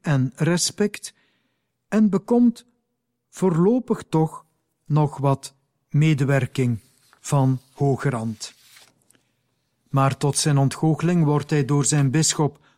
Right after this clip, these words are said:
overgeplaatst naar Kisvac op een achtenveertig kilometer ten noorden van Budapest, met de opdracht een kerk te bouwen en een nieuwe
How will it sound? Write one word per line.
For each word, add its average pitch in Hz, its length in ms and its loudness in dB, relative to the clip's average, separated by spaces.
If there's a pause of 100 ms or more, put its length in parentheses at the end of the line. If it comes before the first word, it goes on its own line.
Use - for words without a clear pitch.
(160)
overgeplaatst 156 1160 0
naar 139 300 2 (460)
Kisvac 135 1160 0
op 151 160 -2
een 139 200 2 (180)
achtenveertig 147 960 -2
kilometer 139 720 0
ten 143 200 0
noorden 147 440 2
van 131 280 0
Budapest, 165 720 0 (480)
met 131 220 0
de 165 120 -4
opdracht 180 580 -2
een 139 220 0
kerk 214 300 -2
te 170 160 -2
bouwen 127 520 -2 (340)
en 151 220 2
een 123 220 0
nieuwe 156 460 2